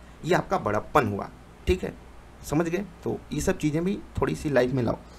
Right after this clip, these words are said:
अब देखिए, ये जो एम ओ एन हंड्रेड आपको दिख रहा है, ये exchange पे trade होता है, यानी कि इसको ईटीएफ़ बोलते हैं, ठीक है। इसकी एक net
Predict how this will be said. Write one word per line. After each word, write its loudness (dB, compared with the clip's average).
अब -2
देखिए, 2
ये 10
जो 8
एम 4
ओ 6
एन 4
हंड्रेड 6
आपको 10
दिख 2
रहा 4
है, 4
ये 6
exchange 0
पे 6
trade 6
होता 6
है, 6
यानी 4
कि -2
इसको 2
ईटीएफ़ 6
बोलते 6
हैं, -2
ठीक 2
है। 2
इसकी 4
एक 6
net 2